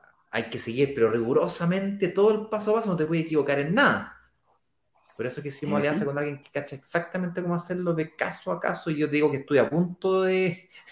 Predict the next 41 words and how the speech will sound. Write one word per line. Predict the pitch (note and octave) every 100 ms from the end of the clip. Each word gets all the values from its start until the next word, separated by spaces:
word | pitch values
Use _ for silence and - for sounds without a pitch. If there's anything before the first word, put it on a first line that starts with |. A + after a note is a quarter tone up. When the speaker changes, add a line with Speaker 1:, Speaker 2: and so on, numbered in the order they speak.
| - - - -
Speaker 1:
<laughs> | - -
viejo, | B2 C3
en | C3 B2
enero, | A#2+ B2+ D3 E3
viejo, | E3+ D#3+
dije, | C#3+ C3+
"Ya | B2+
la | B2+ A2+ G2+
chucha, | - _ - -
no, | - _ _ _ _
no, | D#2+ _
no, | G#2 G2
no | G#2+
se | G#2
puede". | G#2+ A2
Speaker 2:
Ah, | A2+ A2+
qué | G#2+ G2+ G#2
era. | F#2+ F2+ -
Speaker 1:
Y, | - - - - - - - - - - - - - - - - - - _ - - C3 - A2
y, | G#2+ - -
Speaker 2:
Fue | -
Speaker 1:
para | B2 B2+
la | G#2+
Speaker 2:
complicado. | B2 - G2+
Speaker 1:
última | F3 E3+
línea, | F3 F3 E3+ E3+ - _ _ _ _
sí, | - E2+
fue | G2
complicado, | F#2+ F#2 - F2+ F2
pero | G#2
lo | A2
Speaker 2:
Oye, | A2
mira, | A#2 A2+
Speaker 1:
logramos. | A2 A#2 -
Speaker 2:
esta, | - - _ _ - - _
esta | B2+ C#3+
es | B2
mi | A2+
fan | C3+ B2+
preferida, | B2 A2+ G#2+ A#2+ G2+ -
¿ah? | A2+ F#3